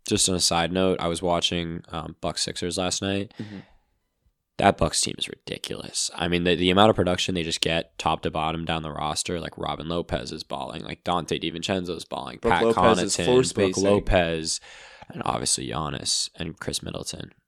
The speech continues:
Speaker 1: Um, that is just an absolute monster. And, like, the stat, there I saw a stat on Twitter that the Knicks actually recently, I think maybe in, like, the ba-, last month,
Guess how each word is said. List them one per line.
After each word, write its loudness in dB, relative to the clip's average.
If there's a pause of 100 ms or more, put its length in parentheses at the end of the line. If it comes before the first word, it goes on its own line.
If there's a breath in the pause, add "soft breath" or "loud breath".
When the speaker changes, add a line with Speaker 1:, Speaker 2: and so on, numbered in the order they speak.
(120)
Speaker 1:
Um, -10
that 10
is 6
just -2
an -10 (120)
absolute -4
monster. -6 (260 loud breath)
And, 2
like, 6
the 4
stat, 8
there 2
I 4
saw 2
a 2
stat 4
on 0
Twitter 4
that -4
the 2
Knicks 6
actually 0
recently, -2
I -8
think -8
maybe 0
in, -2
like, -8
the -4
ba-, 2
last 4
month, 0